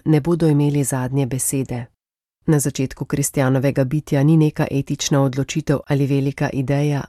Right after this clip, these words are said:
ampak je srečanje z osebo. Srečanje z Jezusom, ki daje življenju novo obzorje. Upanje, stanje duha, v katerem se mladi Italijani danes najbolj prepoznavajo, ima za nas kristjane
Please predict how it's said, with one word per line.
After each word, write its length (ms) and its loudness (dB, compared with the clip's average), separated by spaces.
ampak 340 -2
je 80 0
srečanje 580 0
z 120 -2
osebo. 520 -4
Srečanje 600 0
z 120 -2
Jezusom, 500 0
ki 140 -4
daje 320 0
življenju 680 2
novo 440 0
obzorje. 680 -2
Upanje, 520 2
stanje 460 0
duha, 320 -2
v 80 -2
katerem 420 0
se 160 0
mladi 340 0
Italijani 600 0
danes 420 0
najbolj 300 2
prepoznavajo, 920 -2
ima 240 4
za 140 2
nas 240 0
kristjane 680 0